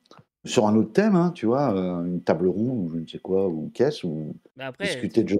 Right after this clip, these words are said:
Speaker 1: de rôle.
Speaker 2: je
Speaker 1: On aura peut-être l'occasion de le refaire.
Speaker 2: Après, on pourra s'en reparler, mais je pourrais aussi gérer la captation de mon côté et puis te l'envoyer, euh,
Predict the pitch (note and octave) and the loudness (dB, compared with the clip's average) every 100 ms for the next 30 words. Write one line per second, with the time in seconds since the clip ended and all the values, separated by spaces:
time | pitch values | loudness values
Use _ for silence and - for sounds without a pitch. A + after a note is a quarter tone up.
0 | - - - _ - F#2+ E2 G#2 - G#2+ | 0 -4 -4 _ -18 -12 0 0 2 0
1 | G#2+ A2+ G2 G#2+ G#2 D#2+ - G2 A#2 A2+ | 2 0 0 2 2 2 0 0 0 -2
2 | D#2+ C2 - _ - D3 C#3 C3 C3+ B2+ | -4 -8 -14 _ -20 -16 -12 -12 -12 -14
3 | C#3+ E3 D3 A#2+ B2 - B2 B2 C#3 B2+ | -10 -10 -10 -14 -18 -14 -12 -12 -12 -12
4 | B2 B2 B2 - B2 B2+ B2 A#2+ A#2+ A2+ | -12 -14 -18 -18 -18 -16 -16 -18 -20 -18
5 | C#3 C3 A2+ A2+ A2 A2 B2 A#2+ | -18 -18 -20 -20 -20 -20 -20 -20